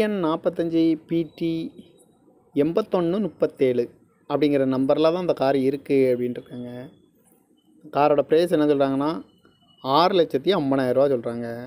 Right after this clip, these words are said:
Rate குறைக்க முடியும்னு சொல்லியிருக்காங்க. குறைச்சி பேசி இந்த காரை பை பண்ணிக்கலாம்னு சொல்லியிருக்காங்க. இந்த மாதிரி கார் வீடியோக்கெலாம் பாலா கார் சேனலை subscribe பண்ணிச்சுக்கோங்க.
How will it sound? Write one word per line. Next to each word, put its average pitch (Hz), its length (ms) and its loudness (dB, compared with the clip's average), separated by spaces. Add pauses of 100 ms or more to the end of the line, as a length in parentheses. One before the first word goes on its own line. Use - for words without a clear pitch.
(720)
Rate 135 240 0
குறைக்க 151 220 2
முடியும்னு 160 200 4
சொல்லியிருக்காங்க. 147 380 2 (160)
குறைச்சி 139 280 -4
பேசி 139 280 -2
இந்த 131 140 -4
காரை 160 200 0
பை 131 80 0
பண்ணிக்கலாம்னு 120 460 -6
சொல்லியிருக்காங்க. 120 440 -12 (840)
இந்த 131 160 -4
மாதிரி 156 180 2
கார் 156 220 4
வீடியோக்கெலாம் 151 420 0
பாலா 147 200 0
கார் 147 180 -4
சேனலை 143 300 -6 (100)
subscribe 143 520 -2
பண்ணிச்சுக்கோங்க. 120 520 -12